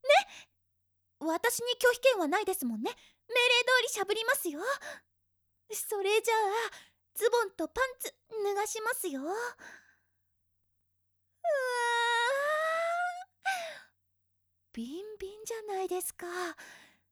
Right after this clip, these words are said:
私の裸で興奮したんですか？さ-、最低ですね。こんなの舐めさせるだなんて。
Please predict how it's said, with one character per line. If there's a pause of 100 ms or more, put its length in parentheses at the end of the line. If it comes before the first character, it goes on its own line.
(380)
私
の
裸
で
興
奮
し
た
ん
で
す
か？ (1300)
さ-、 (360)
最
低
で
す
ね。 (840)
こ
ん (200)
な (100)
の (760)
舐
め
さ
せ
る
だ
な
ん
て。